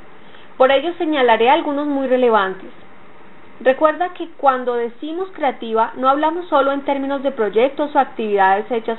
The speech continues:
por artistas o profesionales del diseño, la publicidad o el mercadeo. No, nos referimos a toda actividad humana desarrollada con propósitos de generar novedades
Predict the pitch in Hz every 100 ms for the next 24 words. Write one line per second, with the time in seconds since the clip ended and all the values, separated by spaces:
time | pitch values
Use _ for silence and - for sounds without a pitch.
0 | - 202 190 - 294 302 294 277 269 262
1 | 226 202 208 202 190 202 220 196 190 233
2 | 247 254 254 254 - - - 214 220 214
3 | 208 - 202 214 277 285 214 190 - 202
4 | 202 185 - - - - - - - 240
5 | 254 208 - - - - 247 254 262 302
6 | 294 311 349 302 285 269 285 349 - 302
7 | 262 220 240 262 262 277 277 277 262 220
8 | 208 208 220 254 226 233 208 - 285 339
9 | 285 220 220 220 220 196 190 214 240 220
10 | 214 247 277 294